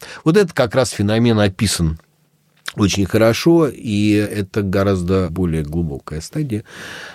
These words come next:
состояния. То есть вот люди в, с П Т С Р, им действительно довольно сложно,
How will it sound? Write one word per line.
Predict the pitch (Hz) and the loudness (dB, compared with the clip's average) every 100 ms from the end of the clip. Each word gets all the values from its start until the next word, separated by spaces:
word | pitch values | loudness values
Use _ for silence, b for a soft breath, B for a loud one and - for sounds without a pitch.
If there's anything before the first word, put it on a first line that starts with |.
| B | B
состояния. | - 90 104 98 82 | -8 -4 0 2 2
То | 80 | 0
есть | 95 - | -4 -4
вот | 90 | -2
люди | 131 120 104 | 0 2 0
в, | - - | -2 -6
с | 98 | -6
П | - 104 | -2 -2
Т | 98 | -2
С | 104 - | -4 0
Р, | 190 247 | 2 0
им | 180 - - - - - 127 120 | -4 -14 -16 -18 -14 -6 -2 -2
действительно | 101 - 120 107 101 | -2 -4 -6 -2 0
довольно | 92 92 92 98 101 92 | 0 -2 0 4 4 2
сложно, | - - 104 90 80 78 73 71 | 0 -2 0 2 0 -2 -4 -8